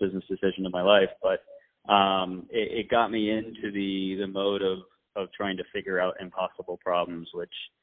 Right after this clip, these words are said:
um, <laughs> didn't quite figure that one out, but got me into, uh, an interesting position, uh, where I was finishing up in college, fast forward to the end of college, and, uh, I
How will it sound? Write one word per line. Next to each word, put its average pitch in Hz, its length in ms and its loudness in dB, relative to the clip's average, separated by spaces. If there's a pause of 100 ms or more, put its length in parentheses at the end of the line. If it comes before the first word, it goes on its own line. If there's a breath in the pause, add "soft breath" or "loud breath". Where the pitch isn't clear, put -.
(300)
um, 87 720 -6
<laughs> - 40 -10
didn't 117 260 -4
quite 104 260 2 (120)
figure 101 220 4
that 98 220 4
one 92 160 -4
out, 85 300 -2
but 95 180 -4
got 95 200 0
me 95 120 -2
into, 92 640 -4 (440)
uh, 87 440 0
an 107 100 -4
interesting 117 380 -2
position, 101 920 -2 (380)
uh, 90 340 2
where 98 420 -4
I 98 60 -2
was 92 220 -2
finishing 101 420 -8
up 95 300 -2
in 92 160 -8
college, 101 460 4 (100)
fast 98 180 -2
forward 98 260 -2
to 92 200 0
the 101 80 -12
end 95 100 -10
of 90 60 -12 (100)
college, 117 400 2 (640)
and, 104 680 -2 (180)
uh, 98 680 0 (220)
I 104 600 -2